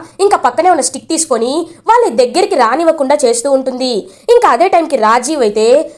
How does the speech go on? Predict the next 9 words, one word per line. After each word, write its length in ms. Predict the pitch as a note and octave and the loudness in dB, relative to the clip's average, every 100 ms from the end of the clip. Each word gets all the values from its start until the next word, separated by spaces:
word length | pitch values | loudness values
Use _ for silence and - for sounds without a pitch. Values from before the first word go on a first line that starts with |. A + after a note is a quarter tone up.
| - | -6
దూరం 340 | C4 G4 A#4 F#4+ | 2 2 4 0
నుంచి 180 | C#4 E4 | -2 -4
చూస్తూ 280 | C4 C4 D4 | -4 -4 -4
ఉంటాడనమాట. 560 | C4+ B3+ A#3 A3+ G#3+ G#3+ | -2 0 0 0 -2 0
"హ్మ్, 400 | G3 - D#4+ A#3 - _ - | -2 -2 -4 -4 -10 _ -2
మరదలు, 380 | A#3+ A#3+ A#3 D4+ A3 - _ A#3+ | 0 0 0 0 -4 -10 _ 0
ఎలా 220 | B3+ F#4+ | 2 4
అయితే 260 | G4 F#4 D#4+ | 2 0 -2
రిషి 300 | C4 D#4+ | -2 -6